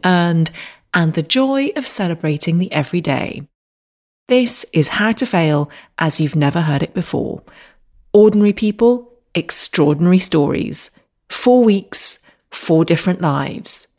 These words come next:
Because we can learn from everyone if we just listen carefully enough. Today's guest is Yinka Bikini.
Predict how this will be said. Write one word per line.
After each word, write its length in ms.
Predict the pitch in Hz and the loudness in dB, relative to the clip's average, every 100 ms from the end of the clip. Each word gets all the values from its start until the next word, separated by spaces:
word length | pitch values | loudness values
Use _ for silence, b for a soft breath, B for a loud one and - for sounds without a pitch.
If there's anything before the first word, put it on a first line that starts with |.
| _ _ _ _ _ | _ _ _ _ _
Because 280 | - - 180 | -4 0 2
we 140 | 190 220 | 2 0
can 220 | 208 185 | 0 0
learn 200 | 170 151 | 0 -2
from 200 | - 156 | -4 -4
everyone 540 | 156 - 147 - 143 - _ _ _ _ | -2 -2 -6 -6 -8 -10 _ _ _ _
if 160 | 147 - | -2 0
we 80 | 147 | 0
just 500 | 151 147 - - - _ | 2 0 0 -2 -6 _
listen 300 | 165 147 156 | -2 -2 -2
carefully 480 | 151 151 131 - 156 | -4 -4 -4 -2 0
enough. 420 | 151 135 - - _ _ _ _ _ _ _ _ _ _ _ | 2 0 -6 -18 _ _ _ _ _ _ _ _ _ _ _
Today's 400 | 208 226 247 262 | 0 4 4 2
guest 480 | 196 170 160 - - - _ - | 0 0 0 -4 -6 -14 _ 2
is 180 | 185 | 2
Yinka 380 | 175 196 208 214 | 4 4 4 0
Bikini. 540 | 214 226 180 147 135 | -2 -4 -2 -4 -6